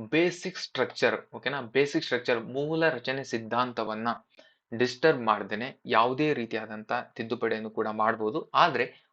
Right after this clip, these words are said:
ಮೂಲ ರಚನೆಯನ್ನ ನಾಶ ಮಾಡುವ ಅವಕಾಶ ಇರುವುದಿಲ್ಲ, ಹಕ್ಕು, ಪವರ್ ಇರುವುದಿಲ್ಲ ಪ-, ಇದಕ್ಕೆ, ಆ, ಪಾರ್ಲಿಮೆಂಟ್‌ಗೆ ಅಂತಂದು ಇದು ತೀರ್ಪನ್ನ ಕೊಡುತ್ತೆ, ಓಕೆನಾ? ಸಂಸತ್ತು ಸಂವಿಧಾನ ತಿದ್ದುಪಡಿ ಮಾಡಬಹುದು, ಆದರೆ ಮೂಲ ರಚನೆಯನ್ನು ನಾಶ ಮಾಡಲು ಸಾಧ್ಯವಿಲ್ಲ,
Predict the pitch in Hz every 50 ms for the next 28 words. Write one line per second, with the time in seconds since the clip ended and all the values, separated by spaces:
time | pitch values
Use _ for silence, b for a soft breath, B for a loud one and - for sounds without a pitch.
0 | _ - 139 151 175 175 170 139 120 - - 120 113 110 110 110 131 156 - _
1 | _ - 120 120 123 135 143 - - 160 143 117 110 107 110 110 110 117 127 -
2 | b b b b b - 107 117 117 - - 107 - - 165 180 - - 120 117
3 | 117 113 110 110 101 104 107 107 104 104 - 120 127 - _ _ - 170 - -
4 | - 123 113 113 117 123 - - - 120 113 117 117 113 107 107 107 107 107 104
5 | - b b b b b b b - 117 110 110 110 110 123 117 - 113 107 -
6 | - B B B B B B B B 117 113 110 107 107 104 104 - - 127 131
7 | 123 127 120 113 107 107 110 95 107 104 104 101 - _ - 131 139 143 127 117
8 | 123 143 - - 120 131 127 175 175 175 - 117 110 - - 110 131 139 - 104
9 | 101 98 - 107 - _ - - - 117 135 139 - B B B B B B B
10 | - 156 180 180 196 175 - 165 160 147 139 139 139 139 139 139 - 131 127 123
11 | 131 131 135 120 113 113 120 127 120 123 117 110 113 110 - _ - - 123 139
12 | 135 123 110 127 127 - - 143 156 165 165 143 131 120 127 123 120 120 127 143
13 | 139 - 113 120 120 - 123 117 113 113 127 156 156 - 120 110 107 107 104 104
14 | 104